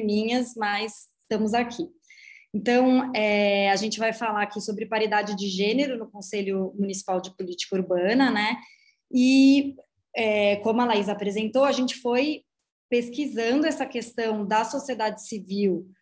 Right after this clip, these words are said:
e do poder público no, no C M P U e acabou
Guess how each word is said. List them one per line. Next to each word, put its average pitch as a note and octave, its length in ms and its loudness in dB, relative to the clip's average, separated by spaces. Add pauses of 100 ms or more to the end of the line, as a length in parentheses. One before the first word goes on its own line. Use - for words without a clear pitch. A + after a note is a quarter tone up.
(220)
e A#3+ 140 4
do C#4 120 2
poder A3 360 2
público B3 580 2
no, A3 420 0
no G3 560 0
C G3 180 -4
M G3+ 200 -2
P C4 220 2
U C4+ 320 2 (340)
e D4+ 100 2
acabou D4+ 840 0